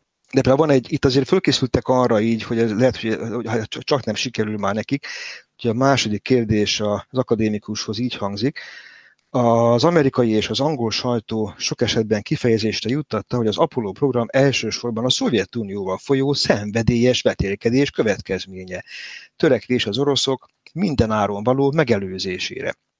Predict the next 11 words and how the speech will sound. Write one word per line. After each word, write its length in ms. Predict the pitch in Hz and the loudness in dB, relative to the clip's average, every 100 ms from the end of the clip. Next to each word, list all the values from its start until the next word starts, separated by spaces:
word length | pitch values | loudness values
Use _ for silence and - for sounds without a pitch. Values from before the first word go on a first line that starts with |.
| _ _ - - - - _ _ _ | _ _ -12 -12 -18 -20 _ _ _
Ezek 240 | 170 175 | 0 2
a 80 | 139 | 2
körülmények 600 | - 170 147 123 120 131 | 2 2 2 2 2 2
a 60 | 110 | 0
technika 500 | - 170 131 135 110 | 2 2 2 -2 -2
feltételezhető 1000 | - 156 147 131 123 135 127 - 131 147 | 2 2 4 2 4 4 2 0 0 0
tökéletlensége 1160 | - - - 101 98 - 104 101 98 104 139 151 - - | 0 -2 0 -4 -4 -4 -6 -6 -8 -6 -6 -6 -16 -6
és 180 | 147 - | -2 2
a 40 | |
repülésre 640 | 175 170 113 110 - - | 2 0 -2 -2 -4 -4
való 380 | 110 131 135 135 | 0 2 2 -2